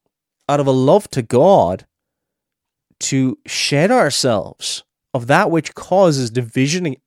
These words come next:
between us and him in our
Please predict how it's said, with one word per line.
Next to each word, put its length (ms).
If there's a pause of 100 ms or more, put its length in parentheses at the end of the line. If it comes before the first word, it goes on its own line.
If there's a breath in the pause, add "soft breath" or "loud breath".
(220)
between 300
us 240
and 100
him 300 (1040)
in 180
our 340